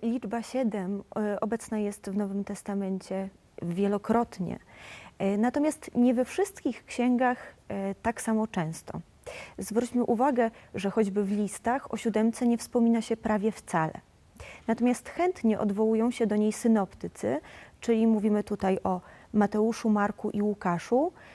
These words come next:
Łukasz również w swoim drugim dziele, w Dziejach Apostolskich, wspomina o liczbie siedem. Co do dzieła Janowego, znowu w Ewangelii siódemka w sposób bezpośredni nie jest wspominana. Natomiast już w Apokalipsie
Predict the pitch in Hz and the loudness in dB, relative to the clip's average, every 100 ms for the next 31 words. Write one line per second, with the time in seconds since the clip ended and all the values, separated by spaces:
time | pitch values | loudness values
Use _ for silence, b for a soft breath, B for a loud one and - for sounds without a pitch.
0 | B - 220 233 220 - 233 262 226 220 | B 0 2 2 0 2 4 4 4 2
1 | 202 - - - 214 208 220 208 214 196 | 2 -10 -8 0 2 2 2 2 0 0
2 | 202 196 185 202 190 190 196 - 196 202 | 0 0 0 0 0 -4 -6 -6 -4 -4
3 | - 202 - 202 202 190 - 196 196 202 | -6 -10 -4 0 2 0 -2 -4 -2 -2
4 | 196 190 170 - 196 _ _ _ _ - | 0 0 -2 -4 -10 _ _ _ _ -16
5 | B B B B B B B _ _ _ | B B B B B B B _ _ _
6 | - 294 294 294 294 285 285 240 226 208 | -2 4 6 6 6 6 6 6 4 4
7 | 214 226 - 220 214 190 190 185 202 220 | 2 0 -4 0 4 4 2 0 2 4
8 | 220 233 247 240 220 214 196 - 208 - | 6 4 2 0 2 2 2 0 -2 -2
9 | - 214 202 175 190 - 220 - 214 185 | -4 -4 -2 0 0 0 -6 -4 -2 0
10 | 196 220 - B B - 214 226 262 202 | 0 -2 -4 B B 0 4 6 6 4
11 | - - - 175 170 165 156 - - - | 0 -14 -6 -4 -2 -4 -6 -8 -10 -20
12 | - 202 202 226 214 214 - - 214 - | -6 0 0 2 2 0 -2 0 0 -2
13 | - - - 196 202 - 180 254 - - | -12 -4 -2 0 -2 -2 0 0 -2 -2
14 | 180 | -2